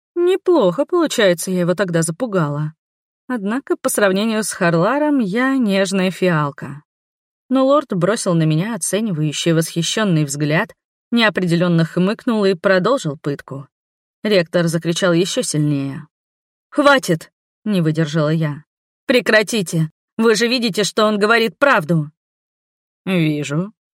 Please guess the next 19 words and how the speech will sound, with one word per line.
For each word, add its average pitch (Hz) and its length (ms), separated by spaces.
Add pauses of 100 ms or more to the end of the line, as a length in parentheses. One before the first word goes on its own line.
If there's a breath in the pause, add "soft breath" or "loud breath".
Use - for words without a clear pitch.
(220)
равнодушно 156 600
пожал 160 280
плечами 165 460
Харлар. 165 540 (640)
«Просто 285 420
хотел 185 460
немного 165 480
поиграть. 156 640 (480)
Но 202 220
раз 175 220
тебе 175 360
его 156 200
жаль», — 165 400 (460)
он 202 160
швырнул 170 520
ректора 160 400
мне 160 220
под 190 260
ноги. 143 360